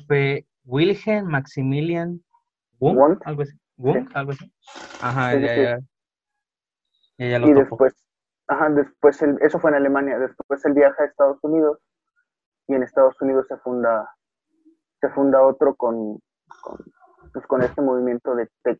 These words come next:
Speaker 2: de psicólogos conductistas.
Speaker 1: Sí.
Speaker 2: Eh, Pavlov, Skinner. La verdad ahorita no tengo todos los nombres tan frescos porque estoy de vacaciones, <laughs> pero toda la oleada conductista cognitiva se,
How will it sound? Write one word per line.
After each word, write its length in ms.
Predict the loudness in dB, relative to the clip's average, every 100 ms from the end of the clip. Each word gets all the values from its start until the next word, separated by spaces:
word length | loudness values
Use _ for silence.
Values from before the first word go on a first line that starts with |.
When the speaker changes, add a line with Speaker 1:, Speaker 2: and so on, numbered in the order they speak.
| _
Speaker 2:
de 180 | -6 -6
psicólogos 520 | -4 -2 0 0 -4
conductistas. 680 | -6 -6 -6 -8 -10 -12 -20 _ _ _ _ _ _ _ _
Speaker 1:
Sí. 160 | -10 -10 -12 _ -8
Speaker 2:
Eh, 460 | -4 0 0 -2 -4 4
Pavlov, 600 | 4 8 8 8 6 2 -12
Skinner. 720 | -2 0 2 0 -2 -2 -4 -10 _ _ _ _ _ _ _ _
La 100 | 6
verdad 160 | 8 6
ahorita 180 | 6
no 100 | 2
tengo 260 | 4 2 2 _ _
todos 180 | 2 2
los 140 | 2 -2
nombres 280 | -4 -4
tan 120 | -4 -2
frescos 360 | -2 0 -4
porque 200 | -6 -16
estoy 160 | -2 0
de 40 |
vacaciones, 460 | 0 -4 -10 -10 -12
<laughs> 380 | -16 -18 -20 -20 _ -20 _ _ _ 2
pero 600 | 6 6 4 2 -4 -12 _ _ _ _ 4
toda 180 | 6 8
la 180 | 6
oleada 420 | 6 4 4 4 0
conductista 680 | -6 -8 -8 -10 -8 -8
cognitiva 680 | -8 -8 -8 -4 -2 -2 -4 _ _ _ _ _ _ _
se, 260 | -14 -14